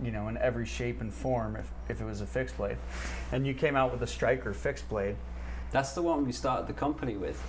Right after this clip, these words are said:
Speaker 1: And that knife is so powerful. We were talking about this earlier today. I mean, the amount of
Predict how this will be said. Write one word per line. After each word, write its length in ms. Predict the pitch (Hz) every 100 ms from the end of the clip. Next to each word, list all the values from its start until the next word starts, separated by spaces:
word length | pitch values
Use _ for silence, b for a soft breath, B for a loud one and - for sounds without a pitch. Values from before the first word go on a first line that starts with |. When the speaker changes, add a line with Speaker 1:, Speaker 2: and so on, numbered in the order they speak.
| - -
Speaker 1:
And 260 | 147 139
that 440 | 131 160 180 - - - - - - - - - - - - - - - - - - -
knife 640 | 127 127 170 123 - - - - - - - - -
is 200 | 156 139
so 380 | - - 143 147
powerful. 800 | - - 123 147 165 175 185 202 -
We 80 | 139
were 100 | 143
talking 320 | 135 139 139
about 260 | 123 120 117
this 200 | 117 -
earlier 360 | 139 143 139 123
today. 440 | 131 123 139 113 - B B B B - - -
I 100 | 147
mean, 200 | 147 147
the 100 | 139
amount 460 | 131 127 131 135 -
of 240 | 123 104